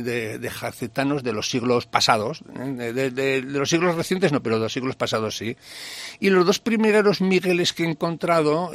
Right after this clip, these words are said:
son del año mil doscientos quince. Eh, uno era un tal Miguel Laín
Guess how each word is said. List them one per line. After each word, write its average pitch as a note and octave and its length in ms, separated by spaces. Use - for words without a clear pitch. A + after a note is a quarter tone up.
son D3+ 300
del D3+ 160
año D3+ 160
mil D#3+ 200
doscientos D3+ 520
quince. C#3 500
Eh, C3 300
uno C#3 260
era C#3+ 100
un C#3 120
tal C3+ 160
Miguel C#3 340
Laín D#3 460